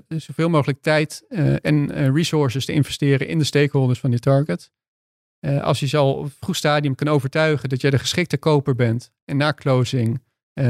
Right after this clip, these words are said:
de relaties weer kan herstellen en ze weer kan bedienen zoals ze altijd gewend waren,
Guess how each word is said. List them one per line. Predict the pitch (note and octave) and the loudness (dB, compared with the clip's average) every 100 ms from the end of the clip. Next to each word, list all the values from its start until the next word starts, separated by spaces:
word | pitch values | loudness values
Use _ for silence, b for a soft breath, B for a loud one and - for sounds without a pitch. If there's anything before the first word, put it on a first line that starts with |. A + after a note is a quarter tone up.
| A#2+ A#2 | 4 2
de | A2+ B2 | 2 0
relaties | C3 C#3+ D3 B2+ | 0 0 -2 -2
weer | C3 B2 | -4 0
kan | C3+ | 0
herstellen | B2 - C3+ B2 - | 0 0 2 2 0
en | C3 | -2
ze | - | 2
weer | C3+ C3 | 2 2
kan | B2+ | 0
bedienen | C3 D#3+ C#3+ A2+ - | 2 2 0 -2 -6
zoals | - D3 | -4 -2
ze | D3 | -2
altijd | D#3+ C#3+ - | -2 -2 0
gewend | C#3 C3+ C#3 | 0 0 2
waren, | B2+ C3 D3+ | 0 0 -2